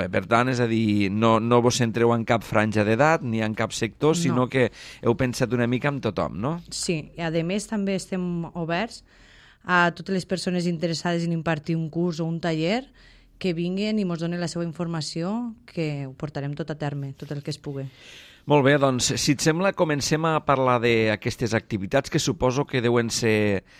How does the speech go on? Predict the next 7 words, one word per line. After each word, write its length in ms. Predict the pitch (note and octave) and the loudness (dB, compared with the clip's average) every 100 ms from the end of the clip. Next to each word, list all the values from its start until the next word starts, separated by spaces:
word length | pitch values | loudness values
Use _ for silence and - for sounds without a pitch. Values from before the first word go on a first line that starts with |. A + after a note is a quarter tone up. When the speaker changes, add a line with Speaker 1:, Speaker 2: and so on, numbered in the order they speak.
| - - _ | -20 -20 _
Speaker 1:
diverses, 640 | A#2+ A2+ F#2 E2 - F2+ F#2+ | 4 4 4 0 -4 -4 -2
no? 300 | C#3 F#3 E3 | 0 0 -4
Speaker 2:
Sí. 320 | - - D3+ C#3 C3+ - - _ _ _ _ - - - - | -12 -10 -8 -8 -12 -20 -20 _ _ _ _ -20 -20 -20 -4
Speaker 1:
Em, 460 | A#2+ B2 A#2+ A#2+ A2 | 0 0 -2 -4 -4
quin 220 | E3+ F#3 | 0 0
tipus 280 | D3 A2 G#2 A2 | 2 2 2 0
d'activitats 600 | G2+ A2+ G#2 - F#2+ | -2 -2 -2 -2 -2